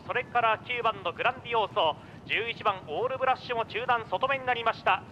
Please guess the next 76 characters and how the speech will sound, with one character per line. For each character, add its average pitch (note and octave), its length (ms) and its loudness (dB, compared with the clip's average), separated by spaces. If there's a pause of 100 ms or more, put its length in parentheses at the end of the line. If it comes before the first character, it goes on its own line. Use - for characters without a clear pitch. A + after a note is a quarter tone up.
(800)
あ A3 60 6
と B3 140 2
は A3 260 6
五 G#3 80 0
番 G#3+ 240 2
の F#3+ 140 2
国 G3+ 260 -8
の C4 100 4
ス - 140 -6
タ A3+ 160 6
ー F#3+ 60 6
王、 C#3+ 360 4 (840)
六 F3+ 180 2
番 A3 220 4
の F#3 160 4
エ F3+ 60 4
ン B3+ 120 -6
パ B3 120 4
イ A#3 120 2
ア A#3 60 6
ペ A#3 100 2
ガ A3 140 4
サ A#3+ 160 2
ス、 F#3+ 220 -2
外 B3 160 2
に A#3 120 0
十 A#3+ 200 0
番 G#3 200 2
の G3+ 80 2
ス G3 100 -4
ト C4 100 -4
リ A#3+ 180 2
ウ - 40 -2
ム、 E3 60 0 (380)
離 G3+ 160 4
れ A3 80 2
て A3 140 -2
一 - 160 -4
番 G#3 180 0
の F#3 80 2
ポ - 180 -2
イ A3 60 -2
ン C4+ 80 -12
ト C4+ 80 -2
プ C4+ 80 -2
ラ B3 100 4
ス - 40 -14
が A3+ 180 2
最 A#3 160 0
後 A3+ 220 2
方 G3+ 160 4
で G#3+ 160 4
す。 - 1300 -14
少 A3+ 120 4
し - 80 -12
縦 B3+ 180 6
長 A#3 260 4
い B3 60 0
展 A#3+ 220 -2
開 A#3+ 140 4
に A3+ 40 -8
な A3+ 100 4
り A3 80 -4
ま G#3+ 120 2
し - 100 -10
た。 G#3 220 4
一 - 180 -10
周 A3 140 -4
目 G#3+ 80 2
ス - 100 -12
タ A#3 80 4
ン B3+ 100 -8
ド B3 60 2
前 A#3+ 220 4
の A3+ 60 4
直 A3 180 -2